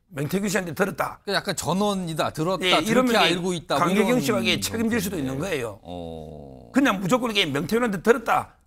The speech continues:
Speaker 1: 그럼 이게 마음대로 떠들어도 되는 게 아닙니다.
Speaker 2: 어.
Speaker 1: 나라 문제를. 오히려 이제 엘리자베스 조문은 명태균 씨가 오히려 공개를 했죠.
Speaker 2: 음.
Speaker 1: 아이라는 거.
Speaker 2: 음.
Speaker 1: 그게 천벌을 받을 사람이다.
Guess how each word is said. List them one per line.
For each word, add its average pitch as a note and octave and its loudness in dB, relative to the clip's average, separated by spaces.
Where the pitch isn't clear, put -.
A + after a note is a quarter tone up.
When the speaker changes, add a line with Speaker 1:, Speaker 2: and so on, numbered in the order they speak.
Speaker 1:
그럼 G#3 -8
이게 A3 0
마음대로 F#3+ 2
떠들어도 G#3 0
되는 F#3+ 0
게 A3+ 2
아닙니다. C3 0
Speaker 2:
어. F2+ -6
Speaker 1:
나라 F3+ 6
문제를. D3 -4
오히려 A3+ 4
이제 F3+ 0
엘리자베스 G#3 2
조문은 F3+ 2
명태균 F#3 2
씨가 G3 0
오히려 E3+ -4
공개를 F#3 0
했죠. B3 0
Speaker 2:
음. G#2 -6
Speaker 1:
아이라는 D#3+ 4
거. C#3+ 2
Speaker 2:
음. F2 -8
Speaker 1:
그게 F3+ 4
천벌을 C4+ 4
받을 G#3 2
사람이다. F3 2